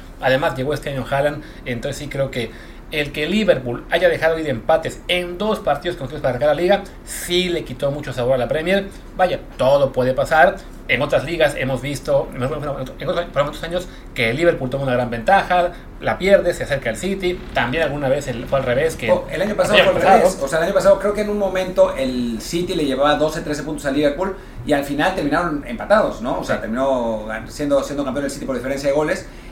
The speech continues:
Speaker 2: Eh, así que, que bueno, sí tiene, tiene pinta de que, de que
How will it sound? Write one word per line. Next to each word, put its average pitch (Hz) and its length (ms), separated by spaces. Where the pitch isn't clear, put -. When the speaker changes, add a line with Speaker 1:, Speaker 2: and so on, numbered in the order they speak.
Speaker 2:
Eh, 123 320
así 156 260
que, 180 340
que 131 120
bueno, 170 220
sí - 180
tiene, 147 380
tiene 139 180
pinta 151 340
de 135 180
que, 120 280
de 120 140
que 127 220